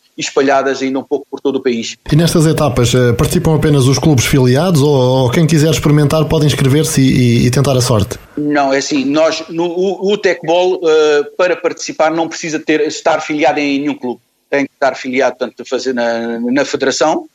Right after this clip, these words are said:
Speaker 1: mas a taxa de inscrição na Federação é uma taxa mínima, é praticamente, portanto, só para ter o seguro esportivo. Portanto, nós este ano, nós queremos, como temos esse objetivo de chegar às quinhentos atletas,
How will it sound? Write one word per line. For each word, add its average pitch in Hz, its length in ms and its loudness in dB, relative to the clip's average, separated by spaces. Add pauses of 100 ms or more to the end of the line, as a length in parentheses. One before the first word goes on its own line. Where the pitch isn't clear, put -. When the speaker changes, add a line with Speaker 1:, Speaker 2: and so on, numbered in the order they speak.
(200)
Speaker 1:
mas 147 420 -4 (160)
a 156 100 2
taxa 170 320 -2
de 160 80 -6
inscrição 156 340 -2
na 147 80 -2
Federação 147 340 -2
é 147 40 0
uma 147 120 -2
taxa 143 280 -2
mínima, 135 480 -4
é 143 80 -4
praticamente, 135 680 -4 (160)
portanto, 131 680 -2
só - 280 -2 (200)
para 147 140 0
ter 139 160 -4
o 131 40 -2
seguro 131 240 -8
esportivo. 127 480 -6
Portanto, 123 200 -2
nós 127 180 -2
este 131 240 -2
ano, 131 100 0
nós 131 140 -2
queremos, 143 340 -2 (340)
como 147 160 -2
temos 151 260 0
esse 151 160 0
objetivo 147 440 -2
de - 80 -10
chegar 151 220 0
às 139 160 -2
quinhentos 143 340 -4
atletas, 139 540 -2